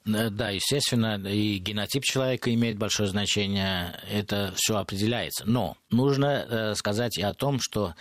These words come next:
э, восемьдесят процентов заболеваний, которые, э, человек приобретает, зависит от факторов его жизнедеятельности. Как он физически трудится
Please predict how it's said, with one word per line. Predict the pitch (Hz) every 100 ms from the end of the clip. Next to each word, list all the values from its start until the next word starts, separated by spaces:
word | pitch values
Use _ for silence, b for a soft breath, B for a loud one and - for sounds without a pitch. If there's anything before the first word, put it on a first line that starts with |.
| B B
э, | 101 92
восемьдесят | 113 127 123 107
процентов | 110 - 135 139 92
заболеваний, | 90 92 98 98 135 135 87 71 _ _
которые, | - - 107 98 90 -
э, | 95 92 87 85
человек | - 101 104 - -
приобретает, | 98 85 87 113 117 101 80 - B B B B -
зависит | 101 123 -
от | 113
факторов | - 143 - 104 98 -
его | 98 95 95 120 120
жизнедеятельности. | 98 104 113 107 135 - 69 65 - - - - B B B
Как | - 147 104
он | 92 -
физически | - 87 104 107 - 95
трудится | 101 87 87 - 82 80